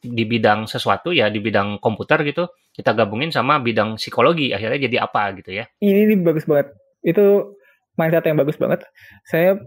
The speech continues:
Speaker 2: pernah baca dari siapa ya, kayak pokoknya programmer-programmer terkeren yang saya tahu, misalnya yang buat aplikasi-aplikasi keren yang saya tahu, mereka tuh bukan dari, bukan dari programming aja, tapi justru misalkan kayak dia cuman,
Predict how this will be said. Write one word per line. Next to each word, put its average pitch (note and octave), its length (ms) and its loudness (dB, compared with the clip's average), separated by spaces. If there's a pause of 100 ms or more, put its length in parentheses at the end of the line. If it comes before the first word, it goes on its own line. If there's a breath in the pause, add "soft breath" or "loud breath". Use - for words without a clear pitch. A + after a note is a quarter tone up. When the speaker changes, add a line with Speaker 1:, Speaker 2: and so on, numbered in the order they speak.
(200)
Speaker 2:
pernah E3+ 560 2 (360 loud breath)
baca E3 360 0
dari E3 180 2
siapa D3+ 300 0
ya, D3 140 2 (180)
kayak - 260 -4 (260)
pokoknya F#3 440 2 (760 loud breath)
programmer-programmer E3+ 800 2
terkeren E3 400 0
yang D3+ 160 0 (420)
saya D3+ 160 -2
tahu, C#3+ 220 2
misalnya D#3 400 0
yang D3 320 -2
buat D3+ 160 2
aplikasi-aplikasi D3 960 -2
keren C#3 240 0
yang C#3+ 80 -6
saya C#3 80 -2
tahu, C#3+ 320 0 (100)
mereka D#3+ 460 0
tuh A#3+ 120 2
bukan D3+ 520 2
dari, C#3+ 480 2 (260)
bukan E3 380 0
dari D#3+ 160 2
programming D3 640 0
aja, D#3 240 0 (300)
tapi E3 260 0
justru E3+ 240 2
misalkan D#3+ 400 0
kayak - 320 -6
dia D#3 180 2
cuman, D3 600 0